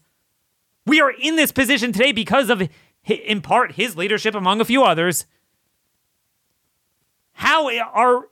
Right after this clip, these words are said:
Kevin McCarthy's own words not ringing true times a hundred today?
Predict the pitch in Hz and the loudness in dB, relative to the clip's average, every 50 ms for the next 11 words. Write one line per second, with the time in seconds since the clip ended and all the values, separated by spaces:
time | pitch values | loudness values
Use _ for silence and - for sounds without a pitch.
0 | _ _ - - 262 302 285 294 269 262 240 - - 240 262 262 - 240 240 233 | _ _ -8 -2 -2 0 0 0 0 -2 -2 0 2 2 2 2 2 0 -2 -4
1 | 196 208 - - 233 285 302 302 302 285 240 208 175 202 285 320 311 277 220 165 | -4 -6 -6 -2 2 4 4 4 4 2 -2 -4 -2 2 4 6 6 6 4 2
2 | 139 - - - - - _ _ - 147 220 269 262 233 202 226 262 233 233 233 | -2 -8 -14 -16 -18 -20 _ _ -6 -2 0 0 0 0 0 -2 -2 -2 -2 -4
3 | 220 156 - - 247 240 - - 226 240 240 233 185 208 175 180 233 226 190 214 | -4 -6 -4 -4 -4 -4 -4 -4 -4 -2 -2 -2 0 0 0 0 0 0 -2 -4
4 | 160 - 185 180 185 165 131 117 107 | -4 -4 -2 -2 -2 -2 -2 -4 -8